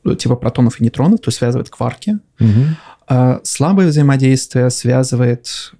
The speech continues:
Speaker 1: э, частицы друг с другом.
Speaker 2: То есть
Speaker 1: То есть,
Speaker 2: это на
Speaker 1: допустим,
Speaker 2: уровне
Speaker 1: протоны,
Speaker 2: выше чуть-чуть.
Speaker 1: нейтроны, да.
Speaker 2: А, а что за него отвечает? Откуда оно возникает?
Speaker 1: Есть, э, бозоны, есть
Speaker 2: Мгм.
Speaker 1: три бозона, W, Z бозоны, э,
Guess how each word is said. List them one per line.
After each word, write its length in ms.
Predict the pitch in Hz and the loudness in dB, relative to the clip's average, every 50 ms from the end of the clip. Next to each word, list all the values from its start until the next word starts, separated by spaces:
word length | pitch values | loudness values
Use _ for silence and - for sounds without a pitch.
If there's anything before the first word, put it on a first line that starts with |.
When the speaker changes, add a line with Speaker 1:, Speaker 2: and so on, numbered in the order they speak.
| _ | _
Speaker 1:
э, 360 | - - 127 123 117 120 120 123 - _ _ _ _ _ _ _ _ _ _ _ _ _ _ _ _ - - _ | -6 -2 0 2 2 0 -2 -4 -8 _ _ _ _ _ _ _ _ _ _ _ _ _ _ _ _ -20 -16 _
частицы 720 | - - 131 - - - - - - 127 123 - - - | -6 -4 -2 -2 -4 -6 -4 -2 0 0 0 0 -4 -4
друг 180 | 127 - 127 123 | -4 -4 -4 -4
с 40 | - | -6
другом. 320 | - - 139 127 135 131 | -8 -6 -4 -4 -4 -4
Speaker 2:
То 360 | - - _ _ _ _ - | -6 -10 _ _ _ _ -10
есть 60 | - - | -4 -2
Speaker 1:
То 40 | - | 0
есть, 60 | 110 | 0
Speaker 2:
это 80 | 104 104 | 2 0
на 80 | 110 | 0
Speaker 1:
допустим, 160 | 110 110 113 | 0 0 0
Speaker 2:
уровне 100 | 107 104 101 - | 0 0 0 -2
Speaker 1:
протоны, 260 | 98 95 151 147 135 | -2 -2 0 0 0
Speaker 2:
выше 120 | 120 117 117 | 0 0 -2
чуть-чуть. 120 | - - - | -4 -4 -2
Speaker 1:
нейтроны, 260 | 156 160 147 135 131 | 0 0 0 0 0
да. 200 | 120 123 120 127 127 - - - - - - | 0 0 0 -2 -2 -4 -10 -20 -20 -10 -6
Speaker 2:
А, 320 | - 107 104 107 101 107 110 | -2 -2 -2 -2 -2 -4 -6
а 40 | |
что 180 | 104 - - 131 | -6 -4 -2 0
за 80 | 117 123 | 2 2
него 160 | 123 117 110 | 4 2 2
отвечает? 500 | 104 - - 104 - 107 101 107 104 - _ | 0 -2 -4 -6 -6 -4 -4 -4 -6 -6 _
Откуда 260 | 107 104 - 110 104 104 | -10 -6 -4 -2 0 2
оно 100 | 104 101 | 2 2
возникает? 560 | 98 95 92 98 - - 113 107 104 - - _ _ - - _ _ | 2 0 -2 -4 -6 -4 -4 -4 -4 -6 -12 _ _ -20 -20 _ _
Speaker 1:
Есть, 760 | - 143 135 139 147 151 156 - - - - - - - - - - - | -4 0 2 2 2 2 2 -2 -6 -8 -8 -6 -6 -8 -10 -8 -2 0
э, 160 | 123 127 123 | 2 4 4
бозоны, 540 | 120 - - 123 127 123 139 190 233 233 233 - _ _ _ | 2 2 0 0 2 2 4 6 6 4 4 2 _ _ _
есть 200 | - 123 117 113 | 2 2 2 4
Speaker 2:
Мгм. 60 | 156 | 2
Speaker 1:
три 140 | 139 127 120 | 2 0 0
бозона, 420 | 127 127 123 143 156 180 180 175 | 0 -2 0 2 2 4 4 4
W, 840 | 160 147 139 131 131 147 156 147 143 139 135 135 139 135 131 131 - | 2 0 0 -2 0 0 0 0 2 2 4 4 4 4 2 2 0
Z 260 | 170 123 - 127 131 - - - - - _ _ _ - | -2 -2 -2 -2 -2 -4 -8 -16 -20 -20 _ _ _ -6
бозоны, 400 | - 123 131 - 147 170 208 220 - _ _ _ _ - - - - - - - - - - _ - | -4 -2 0 2 4 4 2 2 -2 _ _ _ _ -18 -16 -16 -14 -14 -16 -18 -18 -20 -20 _ -2
э, 120 | - 123 | 0 0